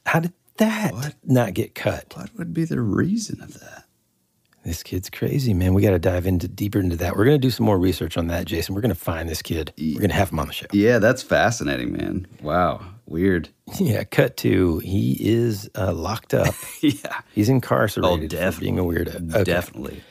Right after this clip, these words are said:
Speaker 1: Sorry, I didn't, I, you were talking about s-, D Ming us on Instagram, and
Speaker 2: Mm-hmm.
Speaker 1: I, and it just kind of, uh, you know, reminded me to, to thank Jason for sending that.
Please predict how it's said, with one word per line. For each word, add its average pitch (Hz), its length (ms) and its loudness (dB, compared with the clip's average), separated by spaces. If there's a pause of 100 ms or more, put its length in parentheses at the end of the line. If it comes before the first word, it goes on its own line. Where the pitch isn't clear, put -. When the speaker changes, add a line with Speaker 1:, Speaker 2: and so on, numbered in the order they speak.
(140)
Speaker 1:
Sorry, 80 360 0
I 113 80 -2
didn't, 143 260 2
I, 104 260 2
you 98 140 -2
were 95 80 2
talking 107 340 2
about 104 200 4
s-, - 180 -10 (120)
D 104 260 2
Ming 104 200 6
us 92 180 2
on 90 140 2
Instagram, 87 560 0
and 92 140 4
Speaker 2:
Mm-hmm. 90 340 2
Speaker 1:
I, 101 40 -4
and 80 240 -4 (220)
it - 80 -6
just 87 240 -2
kind 80 180 -4
of, 80 180 -4
uh, 80 260 -2
you 98 140 -8
know, 78 120 -10
reminded 80 440 -4
me 76 80 -6
to, 76 140 -8 (160)
to - 120 -12
thank 78 220 -8
Jason 80 300 -6
for - 120 -10
sending 76 260 -6
that. - 160 -16